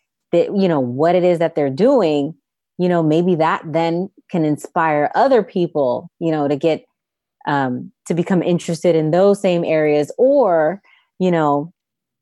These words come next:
bring more recognition to that individual, um, in a way that's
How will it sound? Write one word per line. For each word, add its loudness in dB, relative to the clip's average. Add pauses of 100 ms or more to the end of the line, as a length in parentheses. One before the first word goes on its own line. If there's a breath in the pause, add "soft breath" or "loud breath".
(180)
bring 0
more 2
recognition -2
to -2
that 0
individual, 0 (500)
um, -2 (300)
in 0
a 0
way 0
that's -8